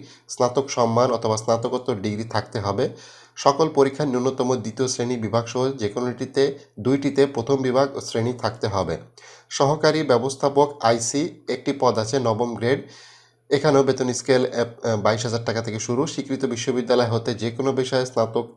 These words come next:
ডিগ্রি থাকতে হবে চার বছরের বা স্নাতকোত্তর ডিগ্রি থাকলেও আপনি আবেদন করতে পারবেন। সহকারী ব্যবস্থাপক উৎপাদন, এখানে তিনটি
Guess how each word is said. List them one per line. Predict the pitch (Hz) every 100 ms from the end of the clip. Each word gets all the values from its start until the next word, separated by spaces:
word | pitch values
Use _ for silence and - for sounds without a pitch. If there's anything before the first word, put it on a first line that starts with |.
| - _ -
ডিগ্রি | 110 107
থাকতে | 117 113 - 117
হবে | 113 131
চার | 117 101
বছরের | 98 107 113 143
বা | 117
স্নাতকোত্তর | 104 110 107 110 101 104
ডিগ্রি | 95 101
থাকলেও | 107 107 120 117
আপনি | 117
আবেদন | 113 113 113
করতে | 113 110 117
পারবেন। | 120 117 135 190 - - - -
সহকারী | - 151 156 160 156
ব্যবস্থাপক | 139 117 127 - 139 143 143
উৎপাদন, | 135 - 117 131 135
এখানে | 117 120
তিনটি | 117 139